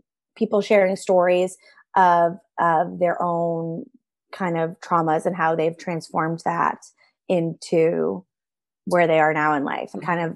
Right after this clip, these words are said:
all these just transformations that I think we go through. And it doesn't need to be a trauma like mine, but we all experience some sort of trauma, and we all have this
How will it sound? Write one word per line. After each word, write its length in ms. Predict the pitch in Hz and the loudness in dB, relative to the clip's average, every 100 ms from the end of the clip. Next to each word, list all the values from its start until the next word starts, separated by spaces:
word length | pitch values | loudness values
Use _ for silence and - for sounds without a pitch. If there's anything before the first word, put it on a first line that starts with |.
| - | 0
all 140 | 165 | 2
these 160 | 175 165 | 0 -4
just 180 | 170 - | -10 -10
transformations 800 | 170 165 175 160 160 170 160 151 | -10 -8 -8 -6 -6 -8 -8 -2
that 220 | 156 - _ _ _ - | -2 -4 _ _ _ -6
I 60 | |
think 160 | 185 175 | -4 -2
we 80 | 165 | 2
go 160 | 160 | 2
through. 180 | 160 175 | 2 -2
And 80 | 156 | -2
it 60 | 156 | 0
doesn't 220 | 175 165 | -2 -2
need 140 | 170 170 | -4 -2
to 60 | |
be 240 | 165 156 - | -2 -2 -2
a 60 | 156 | -4
trauma 420 | - 170 160 151 | 0 0 2 4
like 200 | 143 147 | 4 2
mine, 600 | 156 165 160 - - 226 _ _ _ _ _ | 2 2 2 -2 -6 -6 _ _ _ _ _
but 140 | 185 180 | 4 6
we 140 | 185 | 8
all 160 | 175 170 | 8 6
experience 480 | 175 175 160 147 - | 2 -6 -6 -6 -8
some 160 | 160 | -8
sort 200 | 160 160 | -6 -6
of 60 | 151 | -4
trauma, 240 | 151 151 160 | -4 -2 -2
and 140 | 156 | -2
we 100 | 151 | 0
all 400 | 151 156 151 151 _ _ _ _ | 2 4 2 -2 _ _ _ _
have 360 | - - 202 185 | -8 0 2 4
this 160 | 202 | 2